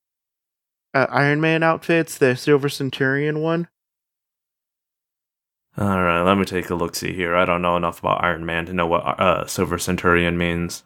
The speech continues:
Speaker 2: but
Speaker 1: That's where he has silver arms and legs.
Speaker 2: Okay,
Speaker 1: And he
Speaker 2: I
Speaker 1: has,
Speaker 2: see.
Speaker 1: like,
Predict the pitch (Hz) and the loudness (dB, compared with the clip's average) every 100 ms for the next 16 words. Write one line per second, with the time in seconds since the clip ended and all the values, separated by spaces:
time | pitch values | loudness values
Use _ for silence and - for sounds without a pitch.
0 | - - 92 87 85 - _ _ _ _ | -12 -2 0 2 0 -2 _ _ _ _
1 | _ _ _ _ _ _ _ _ _ _ | _ _ _ _ _ _ _ _ _ _
2 | 165 160 160 135 123 - 135 117 104 113 | -10 2 6 6 2 2 2 4 2 2
3 | 117 113 104 107 101 - - - _ 110 | -2 -4 -4 -4 -4 -8 -14 -16 _ 2
4 | 110 90 85 131 120 120 - 123 107 | 4 0 0 4 4 2 0 0 -2